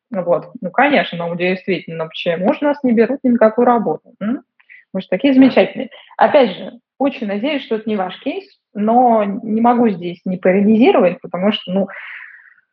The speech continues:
мы видим это постоянно. Вот, как человек описывает, э, как он хорош, а потом оказывается, что, ну, может быть, и он хорош, но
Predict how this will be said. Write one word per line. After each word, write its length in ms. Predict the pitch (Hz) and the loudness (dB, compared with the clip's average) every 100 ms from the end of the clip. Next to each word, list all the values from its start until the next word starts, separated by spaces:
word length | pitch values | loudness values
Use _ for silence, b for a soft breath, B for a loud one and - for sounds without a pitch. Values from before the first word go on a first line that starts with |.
| _ _ _ | _ _ _
мы 140 | 240 | 6
видим 280 | 240 226 233 | 8 6 4
это 120 | 220 | 2
постоянно. 760 | 185 - 208 190 170 160 180 180 B B B B B | -2 -4 -2 0 -2 -8 -12 -12 B B B B B
Вот, 360 | 175 190 - | -2 -2 -2
как 220 | - 180 - | -2 -4 0
человек 280 | 214 220 214 | 4 4 4
описывает, 680 | 202 240 - 202 202 196 - - | 0 -4 -4 -4 -2 -4 -8 -12
э, 40 | 185 190 - - - - - | -10 -8 -10 -10 -10 -10 -4
как 180 | 196 - | -2 0
он 80 | 196 | -2
хорош, 400 | - 226 381 - | 4 4 6 2
а 60 | |
потом 280 | 202 220 262 | -2 -2 0
оказывается, 560 | 220 214 269 240 220 202 | 2 0 0 -4 -6 -8
что, 200 | - 190 | -10 -14
ну, 80 | 190 | -4
может 240 | 240 240 | -2 -2
быть, 140 | 233 | -2
и 40 | 226 | -2
он 140 | 226 | -2
хорош, 440 | - 226 - 208 - | 0 2 2 -2 -10
но 180 | 190 | -12